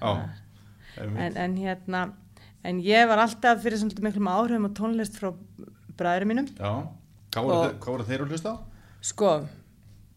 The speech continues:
Speaker 2: ég hlust-, ég hlustaði til dæmis á Queen frá
Speaker 1: Mhm.
Speaker 2: því að ég man eftir mér.
Speaker 1: Já.
Speaker 2: Og Queen er enn í dag
Speaker 1: Mhm.
Speaker 2: uppáhald, sko.
Speaker 1: Já.
Speaker 2: Og hérna
Speaker 1: Það er stórkostleg hljómsveit.
Speaker 2: Já, og hérna,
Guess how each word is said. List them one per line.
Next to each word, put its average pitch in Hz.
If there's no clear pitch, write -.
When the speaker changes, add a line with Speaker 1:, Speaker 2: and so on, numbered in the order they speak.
Speaker 2:
ég 214
hlust-, 240
ég 220
hlustaði 233
til 214
dæmis 214
á 190
Queen 156
frá 196
Speaker 1:
Mhm. 190
Speaker 2:
því 180
að 175
ég 175
man 185
eftir 180
mér. 147
Speaker 1:
Já. 104
Speaker 2:
Og -
Queen 214
er -
enn 196
í 175
dag 156
Speaker 1:
Mhm. 175
Speaker 2:
uppáhald, 147
sko. -
Speaker 1:
Já. 104
Speaker 2:
Og 170
hérna 170
Speaker 1:
Það -
er 156
stórkostleg 98
hljómsveit. 95
Speaker 2:
Já, 165
og 170
hérna, 170